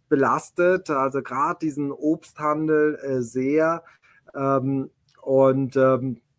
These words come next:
sie können es immer ein Stück weit an Kunden weiterreichen, wird ja auch gemacht und das sehen wir leider auch alle im, im Supermarkt dann am Ende des Tages. Und das ist ja einfach eine Kette von, ähm, unterschiedlichen, äh, äh, ähm,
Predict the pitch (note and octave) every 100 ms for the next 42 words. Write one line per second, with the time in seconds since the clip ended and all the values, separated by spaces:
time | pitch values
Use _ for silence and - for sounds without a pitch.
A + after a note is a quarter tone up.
0 | _ _ _ _ - A2 A#2 E3 G3 E3
1 | D#3 E3 D3+ C3+ - F3+ E3+ D#3 C#3+ C#3
2 | C3 D#3 D#3 D3 C3 C3 C3+ C3 A#2 B2+
3 | D#3+ F3+ F#3 F#3 E3+ D3+ D3+ D3 A#2+ C3+
4 | C3 C#3+ C3 C#3+ F3+ - C#3 C3+ C3 -
5 | _ - D3+ D#3+ D#3 C3+ C3 C#3+ C#3 A#2+
6 | C#3 - - C3+ D3 D3 A#2+ C3 C3+ C3
7 | C3 C3 C#3+ D#3+ D3+ D3+ D3+ D3+ C#3+ C#3+
8 | C3+ D3+ C#3 C3+ - A#2+ C3+ D#3+ F3 E3+
9 | - - - - - - C3 C3+ D3+ C#3+
10 | B2 C#3 C#3+ C3+ B2 D#3 D3+ D#3 - C#3
11 | C3+ C3+ C3 C3 C3+ A#2+ G#2 C#3+ D#3+ D3
12 | D#3 C#3+ D3 C3+ - C#3 C3+ B2+ _ _
13 | _ - C3+ C3 C3 B2+ B2+ - C3 B2+
14 | B2 B2+ B2+ B2 B2+